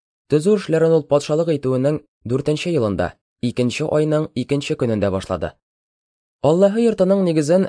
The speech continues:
Сөләйман түбәндәгечә салды. Иске үлчәм белән алганда, буе алтмыш терсәк, иңе егерме терсәк булып,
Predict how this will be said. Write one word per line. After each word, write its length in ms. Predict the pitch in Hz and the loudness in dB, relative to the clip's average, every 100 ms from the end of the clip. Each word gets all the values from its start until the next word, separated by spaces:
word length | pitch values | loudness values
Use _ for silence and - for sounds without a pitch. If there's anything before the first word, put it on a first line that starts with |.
| - | -4
Сөләйман 500 | - 135 143 160 185 | -4 0 2 2 0
түбәндәгечә 600 | 139 135 147 156 156 98 | 0 0 0 -2 -2 -4
салды. 300 | - 92 85 - _ _ _ _ _ - | -4 -4 -4 -8 _ _ _ _ _ -6
Иске 300 | 143 - 208 | -6 -2 0
үлчәм 400 | 196 156 170 175 | 2 2 0 0
белән 200 | 139 135 | 0 2
алганда, 600 | 117 98 95 98 139 165 - | 0 0 -2 0 -2 -2 -8
буе 420 | 104 123 170 175 - | -4 0 2 0 0
алтмыш 400 | 104 - 120 - | -2 -2 -4 -4
терсәк, 460 | 165 - 165 170 - _ _ | -6 -2 -2 -2 -8 _ _
иңе 400 | 147 143 175 196 - | -2 0 2 2 0
егерме 440 | 123 117 107 127 | 0 2 0 0
терсәк 340 | 170 165 185 175 | -2 0 -2 0
булып, 260 | 170 175 | 0 0